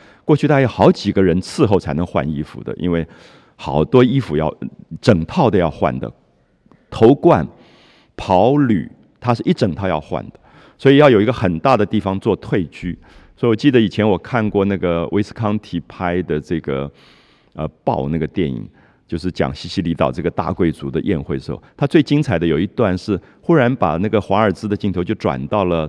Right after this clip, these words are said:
退居之处啊，所谓退居就是洗手间。那我们知道大概十八世纪的时候没有我们今天抽水马桶啊，这种厕所这种东西，所以你就看到一个一个盆子摆了，好盛况的那个盆子，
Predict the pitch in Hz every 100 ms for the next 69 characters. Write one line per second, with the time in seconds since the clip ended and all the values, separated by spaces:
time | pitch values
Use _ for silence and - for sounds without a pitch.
0 | - - 131 92 113 104 101 - 107 -
1 | 58 73 92 110 - 120 98 107 104 87
2 | 95 82 _ _ _ - - 104 - 107
3 | 85 71 - _ - - _ _ _ _
4 | - 113 95 101 147 139 123 135 123 113
5 | - 117 127 123 123 127 113 120 95 92
6 | 95 147 82 78 101 98 95 110 101 78
7 | 69 82 78 60 71 101 76 - 139 92
8 | - 58 82 58 - 73 82 - - -
9 | 139 135 - 151 - 190 180 156 147 -
10 | 90 95 113 95 64 71 - - 95 92
11 | 90 107 - - 202 123 101 - 98 90
12 | 80 87 85 - 71 82